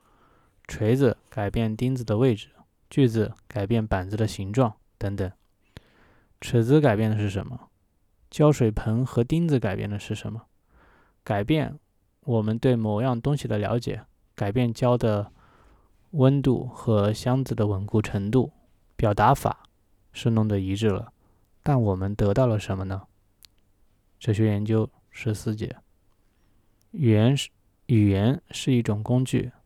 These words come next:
它的各种概念是一些工具。于是有人会以为，我们在使用哪些概念不会有很大区别。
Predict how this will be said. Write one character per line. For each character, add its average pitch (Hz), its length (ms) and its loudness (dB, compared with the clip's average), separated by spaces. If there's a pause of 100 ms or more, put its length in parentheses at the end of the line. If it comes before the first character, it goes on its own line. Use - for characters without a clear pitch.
(220)
它 - 180 -2
的 123 140 6
各 131 180 2
种 101 180 0
概 120 200 2
念 101 380 -4
是 - 200 -4
一 107 80 2
些 110 220 0
工 120 260 0
具。 113 240 -4 (840)
于 110 160 4
是 120 260 2
有 101 140 0
人 95 180 -2
会 107 240 0
以 101 160 -4
为， 101 300 -4 (800)
我 113 100 2
们 107 180 2
在 120 320 2 (120)
使 - 280 -4
用 110 220 2
哪 98 180 -4
些 117 200 -2
概 113 200 0
念 98 280 -6 (120)
不 120 120 -2
会 131 160 4
有 110 120 4
很 104 200 -6
大 117 180 0
区 - 240 -6
别。 110 240 -6